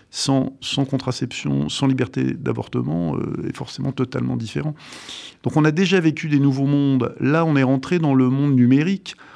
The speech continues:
qui a complètement modifié notre rapport au savoir, notre rapport aux autres aussi, et, et on est en plein dedans. Donc on, on a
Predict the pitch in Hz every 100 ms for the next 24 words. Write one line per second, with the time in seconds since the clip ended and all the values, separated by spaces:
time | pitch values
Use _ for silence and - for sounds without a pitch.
0 | - _ - - 120 135 135 131 131 127
1 | 117 117 160 151 123 - 117 131 117 107
2 | - 120 123 139 151 156 156 156 127 117
3 | 117 - 123 _ - 131 131 127 - -
4 | - _ - 117 107 156 190 - - -
5 | _ _ - 101 - 165 185 - - -
6 | - _ _ - - 113 - 113 113 120
7 | 135 127 147 165 196 170 131 131 135 127
8 | 127 117